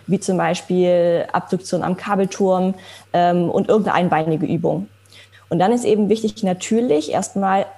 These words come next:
alle verschiedenen Muskelfasertypen irgendwie auch abzudecken. Das heißt, eben einmal irgendeine Übung schwer auszuführen, zum Beispiel jetzt eben bei Hip Thrust, die schön schwer zu machen, aber wiederum auch Übungen dabei zu haben, um auch diese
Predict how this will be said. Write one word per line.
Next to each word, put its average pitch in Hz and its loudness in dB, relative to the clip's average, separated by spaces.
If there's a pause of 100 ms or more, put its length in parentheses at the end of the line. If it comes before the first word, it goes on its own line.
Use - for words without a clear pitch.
alle 214 0
verschiedenen 202 -2
Muskelfasertypen 190 0 (120)
irgendwie 175 0
auch - -6
abzudecken. 175 -2
Das 180 -4
heißt, 180 -4
eben 175 -2 (140)
einmal 185 0
irgendeine 185 0
Übung 180 -2
schwer - 0
auszuführen, 277 -2 (360)
zum 185 -4
Beispiel 185 -2
jetzt - -4
eben 180 0
bei 160 -2
Hip 220 -2
Thrust, - -4
die 190 -2
schön 170 -4
schwer - -4
zu - -2
machen, 254 -2 (380)
aber 208 2
wiederum 214 0
auch 196 -2
Übungen 220 2
dabei 196 2
zu 202 -8
haben, 196 0
um - -2
auch 175 -2
diese 185 -2